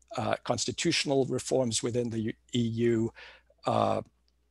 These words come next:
new regulations, and just much more active monitoring of the many contacts. Not, I'm not saying we should reduce contacts with Russia, but we need to monitor what's going on, and, and we need to enforce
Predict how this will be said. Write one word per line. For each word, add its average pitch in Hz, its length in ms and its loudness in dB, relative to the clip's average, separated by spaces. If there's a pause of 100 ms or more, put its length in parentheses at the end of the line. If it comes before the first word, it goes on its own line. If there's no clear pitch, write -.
(400)
new 175 160 6
regulations, 139 800 4
and 147 420 0
just - 220 2
much - 240 2
more - 160 0
active - 400 2
monitoring 120 640 2
of 110 140 -6
the 123 100 2
many 127 420 4 (380)
contacts. - 600 2
Not, 185 240 6 (460)
I'm 127 80 2
not 185 240 6
saying 147 280 8
we 120 100 2
should 110 200 0 (120)
reduce 202 340 4
contacts 110 560 -2
with 113 140 -6
Russia, 104 360 -6 (220)
but - 100 2
we 196 140 2
need 196 200 4
to 131 100 2
monitor 117 680 4
what's - 220 -2
going 107 320 -4
on, 95 260 -6 (320)
and, 127 240 -4
and 127 220 -2
we 147 100 2
need 147 240 2
to 104 260 -4 (460)
enforce - 720 2